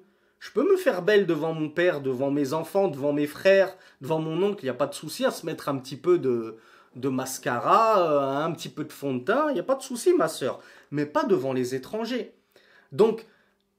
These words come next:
et je vais casser mon âme en me disant, il faut pas que j'oublie que malgré cette beauté qu'Allah m'a donnée, il y aura toujours plus belle que moi.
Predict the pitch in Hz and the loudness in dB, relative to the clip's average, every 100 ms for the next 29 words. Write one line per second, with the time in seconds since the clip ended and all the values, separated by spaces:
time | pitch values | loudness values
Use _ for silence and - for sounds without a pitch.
0 | - 233 180 185 240 254 240 247 208 208 | -2 0 0 0 2 0 2 -2 0 2
1 | 277 240 190 170 196 175 240 - 165 - | 2 2 0 -4 -2 0 0 0 -6 2
2 | 196 247 208 143 190 175 190 - 151 175 | 2 2 -4 -6 -8 -6 -6 -4 -2 2
3 | 196 190 139 226 214 - 165 127 117 190 | 2 2 -4 -4 -4 -4 -4 -4 -2 0
4 | 214 - 240 190 - _ - - - - | 0 -2 -4 -4 -8 _ -20 -20 -10 -2
5 | 175 185 196 165 127 151 170 247 254 _ | 0 2 2 2 -2 0 0 0 -4 _
6 | _ 147 185 196 196 214 277 - - 160 | _ 0 0 0 -2 -6 -6 -8 -10 -4
7 | 156 156 - 139 127 117 - | -2 -2 -4 -4 -4 -6 -8